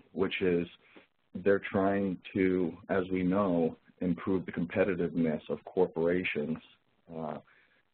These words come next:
domestically and, and throughout, uh, the world. Um, the biggest way to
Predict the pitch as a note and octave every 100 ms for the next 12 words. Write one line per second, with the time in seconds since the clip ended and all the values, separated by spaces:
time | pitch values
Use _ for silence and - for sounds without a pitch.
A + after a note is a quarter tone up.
0 | _ - F2+ F2 - - E2 E2+ E2+ D2+
1 | D2 - - D#2+ D2 D2 - _ - F2
2 | E2+ F2 D#2+ D2 - _ _ _ - E2
3 | D2 - - E2 F2 A2+ - - - _
4 | _ _ _ _ F2 D#2+ D#2 D2+ - -
5 | D#2+ F#2 F2 E2+ - - - E2+ F2+ F2+
6 | F2 F2 D#2+ -